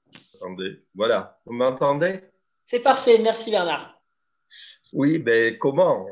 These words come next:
Speaker 1: Eh ben, c'est le hasard qui nous a amenés à ça, parce que je vous avoue que l'information n'est pas passée au plan local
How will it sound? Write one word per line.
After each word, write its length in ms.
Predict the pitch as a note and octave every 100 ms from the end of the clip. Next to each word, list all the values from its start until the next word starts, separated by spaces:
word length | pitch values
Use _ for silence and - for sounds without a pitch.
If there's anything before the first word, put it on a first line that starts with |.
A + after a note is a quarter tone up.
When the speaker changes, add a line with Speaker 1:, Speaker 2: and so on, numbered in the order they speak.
| G#2+
Speaker 1:
Eh 80 | G2+
ben, 600 | G2+ A#2 A2+ A2 G#2+ F#2+
c'est 360 | - - A#2
le 140 | A2+ C#3+
hasard 400 | D3 C#3+ D#3 -
qui 100 | A#2+
nous 200 | A2+ A2
a 40 |
amenés 260 | G#2 G#2 G#2+
à 60 |
ça, 360 | F#2 - - _ _ _ _ -
parce 280 | G#2 - -
que 180 | -
je 80 | G#2
vous 160 | A2 B2
avoue 240 | A2+ C#3
que 140 | C#3 A2
l'information 720 | G#2 A2 A#2 G#2+ A2 - C#3
n'est 80 | G2
pas 160 | G#2
passée 440 | - G2 - A#2 G2
au 180 | F2 _
plan 140 | F#2+
local 500 | G#2 G2 G2 G#2 G2+